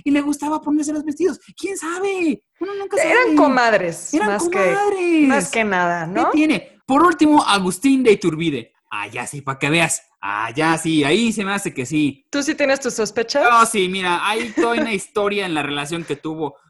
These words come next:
Speaker 1: con el primer emperador de México. Los rumores refieren a que la güera estuvo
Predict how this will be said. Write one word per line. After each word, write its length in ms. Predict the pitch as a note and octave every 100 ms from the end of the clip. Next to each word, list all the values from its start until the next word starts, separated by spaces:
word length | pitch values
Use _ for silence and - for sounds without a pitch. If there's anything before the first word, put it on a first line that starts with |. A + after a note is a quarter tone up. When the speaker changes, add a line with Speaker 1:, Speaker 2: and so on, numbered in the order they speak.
| _
Speaker 1:
con 180 | D#3+ D3+
el 80 | C#3+
primer 260 | C3+ C3+
emperador 460 | C#3+ C3 B2 B2 B2+
de 80 | B2+
México. 380 | C3 B2+ B2 C3
Los 260 | C3 C#3
rumores 400 | D#3 F#3+ B3 G#3+
refieren 400 | G3 F#3 A#3 A3+
a 100 | F3+
que 140 | F#3+ G3
la 140 | F#3
güera 300 | F#3+ A#3+ B3+
estuvo 340 | A#3 B3 A#3